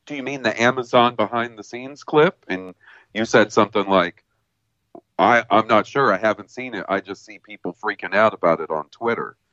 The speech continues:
And so I started thinking to myself, like, was there really anything to, like, freak out about in the Amazon clip? 'Cause it really was just a behind-the-scenes sort of, you know, "Oh, it's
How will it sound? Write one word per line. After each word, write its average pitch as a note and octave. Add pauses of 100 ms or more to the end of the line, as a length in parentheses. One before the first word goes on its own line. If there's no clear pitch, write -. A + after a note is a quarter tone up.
(400)
And B2+
so F3+
I F3
started -
thinking D#3
to A#2+
myself, G2+
like, F#2
was A2+
there F3+
really E4
anything A#3+
to, F3
like, G#2+ (280)
freak B2+
out A2
about E3
in -
the -
Amazon C#3+
clip? F3+ (640)
'Cause E3
it D3+
really F3
was C#3+
just -
a G#2+
behind-the-scenes G2+
sort F2+
of, E2+ (580)
you G2+
know, E2 (680)
"Oh, F2
it's G#2